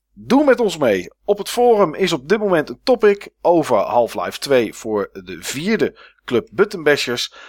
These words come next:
Eh, als je de game gespeeld hebt en je, en je kent hem van, van boven tot onder, van links tot rechts, en je hoeft hem niet te spelen, maar je wil wel je mening erover geven, dan mag het ook. Eh, alles wat je kwijt wil over de game,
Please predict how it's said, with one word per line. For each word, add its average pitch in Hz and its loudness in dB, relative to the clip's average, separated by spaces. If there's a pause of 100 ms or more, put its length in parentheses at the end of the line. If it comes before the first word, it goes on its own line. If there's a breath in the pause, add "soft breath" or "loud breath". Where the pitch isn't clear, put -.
(140 loud breath)
Eh, 107 0 (460 soft breath)
als 139 -2
je 127 -4
de 123 0
game 123 0
gespeeld 190 2
hebt 147 -2
en 120 -4
je, 113 -6
en 120 -2
je 113 -4
kent 143 -2
hem 127 -10
van, 110 -14 (400)
van 107 -4
boven 202 0
tot 170 -4
onder, 190 0
van 131 -2
links 170 0
tot 131 -8
rechts, 151 0
en 127 -4
je 127 0
hoeft 139 -2
hem 131 -4
niet 135 -6
te - -10
spelen, 123 2
maar 110 -4
je 110 -6
wil 120 4
wel 180 4
je 143 0
mening 185 0
erover 135 2
geven, 113 0
dan 110 0
mag 127 0
het - -10
ook. 101 0 (300 loud breath)
Eh, 110 0
alles 190 2
wat 143 -2
je - -10
kwijt 196 0
wil 160 0
over 127 0
de 113 -2
game, 117 2